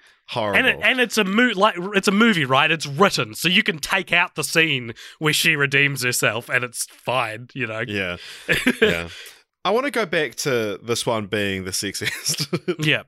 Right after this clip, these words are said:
Speaker 2: please.
Speaker 1: Um,
Speaker 2: I'll talk about
Speaker 1: because,
Speaker 2: this
Speaker 1: yeah,
Speaker 2: all day.
Speaker 1: the, the, the scene where she's locked outside, like, it is very sex pesty of her little brother.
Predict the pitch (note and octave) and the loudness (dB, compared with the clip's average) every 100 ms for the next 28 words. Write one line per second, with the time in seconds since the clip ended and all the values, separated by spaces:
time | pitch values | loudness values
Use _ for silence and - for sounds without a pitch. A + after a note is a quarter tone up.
0 | - D3+ C3+ G2+ - - - E3 F#3 D#3 | -6 0 0 0 -8 -8 -6 0 0 2
1 | F3 D3+ C3 G#3+ E3+ C#3 A#2+ F3 F3+ F3+ | 2 2 2 0 2 2 0 0 2 0
2 | - - _ E3+ D#3+ G3 G3+ A3 A3+ E3 | -2 -10 _ -2 0 0 0 -2 -2 -2
3 | C#3+ B2 A2 C3 A#2 B2+ C3 D#3+ C#3+ C#3+ | -2 -2 -2 -2 0 -2 0 -2 0 0
4 | B2 A2 - A#2 - A#2 - G#2 F#2+ G#2 | 0 0 -2 -4 -4 -6 -4 -4 -2 -4
5 | F#2 F#2 F2+ F2+ E2 D#2 | -4 -4 -4 -4 -4 -6